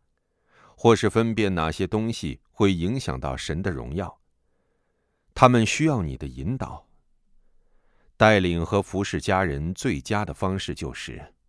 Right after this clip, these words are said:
利用时间、时机和里程碑来教导家人基督救恩的好消息，以及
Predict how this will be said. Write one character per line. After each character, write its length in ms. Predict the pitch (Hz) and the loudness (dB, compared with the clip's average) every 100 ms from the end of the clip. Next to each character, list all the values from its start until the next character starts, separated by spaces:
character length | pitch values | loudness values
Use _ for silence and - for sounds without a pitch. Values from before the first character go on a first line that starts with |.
| _ _ | _ _
利 180 | 101 104 | 2 4
用 200 | 90 85 | 2 0
时 280 | - 90 98 | -4 -4 -2
间、 320 | 113 110 113 - _ | -2 -2 -4 -10 _
时 320 | - - 95 107 | -8 -4 -4 -4
机 320 | - 131 135 _ _ | -4 -6 -8 _ _
和 240 | - 104 | -2 0
里 200 | 104 73 | 0 -4
程 240 | 65 85 101 | -8 -8 -4
碑 240 | 127 127 - _ _ _ - | -4 -4 -10 _ _ _ -10
来 260 | - 95 104 | 0 2 2
教 300 | - 127 95 | 2 2 2
导 220 | 76 67 | -2 -4
家 200 | - 87 | -2 -2
人 300 | 85 67 76 - - | -2 -6 -10 -12 -4
基 240 | 107 107 | 0 0
督 220 | 101 92 | 0 -2
救 220 | - 147 98 | 0 0 0
恩 220 | 131 135 | -4 -6
的 80 | 82 | -8
好 240 | - 60 | -8 -12
消 280 | - 92 98 | -4 -4 -4
息， 240 | - 85 _ _ _ _ _ _ _ _ | -8 -12 _ _ _ _ _ _ _ _
以 140 | 98 | 0
及 380 | 104 98 107 110 | 2 0 -2 -2